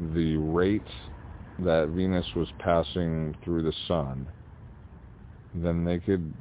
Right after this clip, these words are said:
begin to orient, like, how far the sun would be from us if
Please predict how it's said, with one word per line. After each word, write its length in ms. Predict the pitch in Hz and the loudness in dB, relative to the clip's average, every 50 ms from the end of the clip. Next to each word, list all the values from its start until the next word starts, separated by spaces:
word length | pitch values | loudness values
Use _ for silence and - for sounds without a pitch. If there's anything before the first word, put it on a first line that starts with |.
| - - - - | -14 -14 -6 -4
begin 720 | 95 90 85 87 - - 101 101 101 101 98 98 98 92 - - | -2 -2 -2 -4 -2 0 2 4 4 4 4 4 2 2 0 0
to 200 | 92 87 82 - | 0 2 2 2
orient, 680 | - 80 85 82 85 85 82 80 78 78 76 71 67 - - - - - - - - - - | 2 2 4 4 4 4 2 2 2 0 0 -2 -4 -6 -10 -10 -10 -10 -12 -14 -16 -14 -8
like, 240 | - 78 73 69 - | -4 -2 -2 -2 -4
how 360 | - - - 82 78 78 78 - - - | -6 -4 0 2 2 2 2 0 -2 2
far 240 | - 80 76 73 73 | 2 4 4 4 0
the 120 | 69 67 - - | -2 -4 -8 -4
sun 280 | - 78 76 73 69 67 | -2 -2 -2 -2 -2 -4
would 140 | 65 65 65 | -4 -4 -4
be 360 | 67 65 65 62 62 60 - - - | -4 -4 -2 -4 -6 -8 -8 -10 -8
from 400 | - 71 69 65 64 62 64 60 - - - | -6 -4 -4 -4 -4 -6 -8 -10 -10 -8 -2
us 300 | 62 69 64 - - - - - - - - - - - - - - - - - - - - - - - | 0 0 0 -2 -6 -10 -10 -10 -8 -8 -10 -12 -14 -20 -20 -18 -18 -18 -18 -18 -20 -18 -18 -18 -10 -4
if 140 | - 73 76 | -2 -2 0